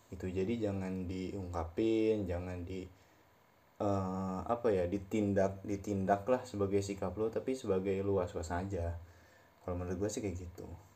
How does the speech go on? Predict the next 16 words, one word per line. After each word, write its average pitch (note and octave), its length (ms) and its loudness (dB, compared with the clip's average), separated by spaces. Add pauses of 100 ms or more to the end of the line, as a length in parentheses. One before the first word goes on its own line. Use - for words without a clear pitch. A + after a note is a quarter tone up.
(920)
Terus C3 160 -2
dari A#2+ 160 6
pandangan A2 340 4
gua A2 80 12
juga, A2+ 240 6 (320)
eh, G2 560 2 (160)
kata A2+ 180 6
orang A2 400 8
ada A2 220 6
yang, G#2 320 4 (400)
yang A2+ 100 -2
kedua G#2 300 6
itu - 160 8
ada B2 160 6
pihak A#2 260 -6
kedua. G2 380 2